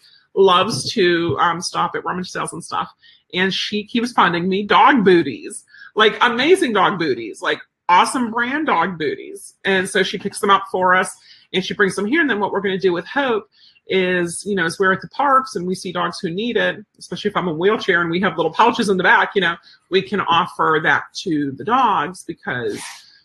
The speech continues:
all dogs in the park should have booties. Notice I didn't say paw protection because they shouldn't have wax on, because what happens to wax when it gets hot, guys? Wax melts.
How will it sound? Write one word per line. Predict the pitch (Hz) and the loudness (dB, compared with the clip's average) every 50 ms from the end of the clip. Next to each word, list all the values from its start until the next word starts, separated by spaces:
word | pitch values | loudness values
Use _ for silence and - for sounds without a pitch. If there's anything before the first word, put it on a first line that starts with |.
| _ _ _ - | _ _ _ -2
all | 185 185 185 | 0 2 2
dogs | 165 170 160 175 175 | 2 2 0 0 -2
in | 170 | -4
the | 147 156 | -6 -6
park | - - 147 127 - - | -4 -2 -2 -2 -2 -4
should | - - 185 170 | -4 -4 -4 -2
have | 170 175 127 - 156 151 | -2 -2 -2 -2 -4 -2
booties. | 170 190 196 202 185 165 131 82 - - - - - - _ _ _ _ _ _ _ _ _ _ _ _ _ _ _ - - _ - | 0 2 2 2 2 -2 -4 -8 -10 -14 -16 -16 -18 -20 _ _ _ _ _ _ _ _ _ _ _ _ _ _ _ -20 -20 _ -12
Notice | 180 196 220 294 311 302 285 - | -8 -6 -2 -2 -2 -2 -2 -2
I | 226 220 | -2 -2
didn't | 226 226 220 214 196 190 | -2 -2 -2 -4 -6 -6
say | - 214 208 | -6 -6 -6
paw | 202 - 220 208 208 | -6 -4 -6 -6 -6
protection | 208 - - - - 202 - - - - 156 170 | -6 -6 -8 -6 -6 -6 -6 -8 -10 -10 -10 -8
because | 175 - - 196 180 | -8 -8 -8 -6 -4
they | - 165 | -2 -4
shouldn't | 180 - - 208 190 - - | -4 -2 -2 -2 -2 -2 -2
have | 185 196 180 175 - - _ _ | -2 -2 -2 -2 -6 -12 _ _
wax | 170 170 190 196 196 196 190 - - - | -4 2 4 4 4 4 2 -2 -2 -2
on, | 180 156 156 | 0 0 0
because | 143 143 - 180 - | 0 -2 -4 -6 -6
what | - - 175 | -6 -4 -2
happens | 175 156 - 180 180 - | -2 -2 -2 -4 -6 -6
to | - 190 | -4 -2
wax | 180 180 180 190 - - | 0 0 0 0 -2 -4
when | 185 | -6
it | 156 - | -6 -6
gets | 190 180 - | -8 -12 -8
hot, | - 185 180 202 220 - - | -4 -2 -2 -2 -2 -4 -6
guys? | - 156 107 82 - 190 - _ _ _ _ - _ _ _ _ - | -8 -6 -6 -6 -8 -10 -12 _ _ _ _ -20 _ _ _ _ -12
Wax | - - - - - - - - | -10 -8 -8 -8 -10 -14 -14 -10
melts. | 165 151 170 - - - - _ _ - - - - - | -8 -8 -8 -8 -10 -12 -16 _ _ -20 -20 -20 -20 -20